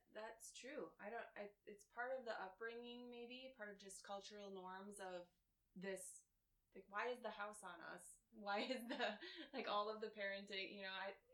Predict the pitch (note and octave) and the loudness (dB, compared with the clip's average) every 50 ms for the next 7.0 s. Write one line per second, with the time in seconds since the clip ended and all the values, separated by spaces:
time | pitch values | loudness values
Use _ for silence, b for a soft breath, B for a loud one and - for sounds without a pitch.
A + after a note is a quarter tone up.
0 | - - _ _ - A3 G#3 A3 G#3+ G#3 G#3+ A3 A#3 B3 A#3 A3 A3 A3 G3+ G#3+ | -16 -16 _ _ -4 -4 -2 -2 0 2 4 6 6 6 4 4 2 0 -2 0
1 | G#3 G3+ F#3+ - - G#3 G3+ G3+ G3+ G3+ G#3 G3+ F#3+ F#3 F3+ F3+ - F3+ F3 E3+ | -2 -2 -2 -2 -4 -6 -6 -6 -6 -4 -2 0 0 0 0 -2 -4 -4 -2 0
2 | F3+ A3 C4 C4+ C4+ - - - B3+ B3 B3+ C#4+ D4 D4+ D#4 D#4+ E4 E4 C#4+ A3 | 0 0 0 -2 -4 -8 -8 -4 -2 -2 -2 -2 -6 -6 -4 -4 -2 -2 -2 -2
3 | G#3+ F#3+ G3+ G3 F#3+ G3 G3 F#3+ F#3 F#3 G3 G3 F#3+ F3+ F3 F3 F3 E3 E3 F3+ | -4 -4 -6 -6 -6 -6 -6 -6 -6 -6 -4 -4 -4 -4 -4 -4 -4 -2 -2 -2
4 | G3 G3+ - - - _ _ _ _ _ _ - _ _ _ - - G3 F#3 F#3 | -4 -6 -10 -14 -16 _ _ _ _ _ _ -20 _ _ _ -10 -8 -6 -4 -2
5 | F3+ F3 - - - F3 F3 F3 - F#3 - F3+ F3 E3+ F3 - F3 F3 F3 E3+ | -4 -4 -4 -4 -4 -4 -4 -4 -6 -8 -6 -4 -4 -4 -6 -8 -8 -8 -8 -8
6 | E3+ - E3 D#3+ E3 F3+ F3+ - - F3+ - - - - - - - - - | -10 -8 -8 -6 -6 -6 -6 -6 -4 -6 -6 -6 -8 -8 -8 -8 -8 -10 -12